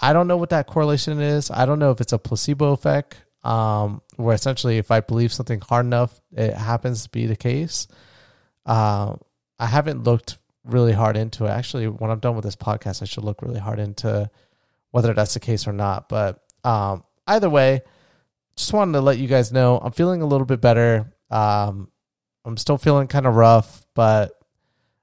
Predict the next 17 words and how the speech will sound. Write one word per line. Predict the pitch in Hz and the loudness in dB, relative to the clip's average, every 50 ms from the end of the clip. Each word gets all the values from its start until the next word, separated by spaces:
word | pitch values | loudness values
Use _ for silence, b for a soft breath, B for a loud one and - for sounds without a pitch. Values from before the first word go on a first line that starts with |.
| _ - | _ -6
uh, | 104 110 104 101 | -2 0 0 0
as | 104 127 | 0 0
long | 139 143 143 | -2 -2 -2
as | 135 143 | 0 2
I | 139 123 | 2 2
maintain | 123 127 120 - - 127 123 | 4 2 0 0 0 0 0
this | 120 113 - 117 | 0 0 2 2
regimen | 117 104 - 117 117 110 | 0 0 0 -2 -2 -2
of | 98 104 | -2 -2
just | - 110 104 - | -4 -4 -4 -2
taking | - 117 110 - 120 117 113 110 104 - _ | -2 -4 -2 -2 -4 -4 -4 -4 -6 -10 _
medicine | - 110 117 113 107 110 - - - 117 113 110 110 107 - | -6 -2 0 0 0 0 -2 -2 0 0 2 0 0 -2 -4
and | - - 110 110 107 104 104 104 104 104 110 - | -6 -6 -4 -2 -2 -2 -2 -2 -4 -6 -8 -4
drinking | - 113 110 107 - 113 110 110 | -2 -2 -2 -2 -4 -6 -2 0
my | 107 104 | -2 -2
teas, | - - 120 117 113 110 110 107 107 - - - | -2 -2 -2 0 0 2 2 0 0 -2 -6 -2
which | 117 107 98 - - - | -2 -2 -2 -2 -6 -8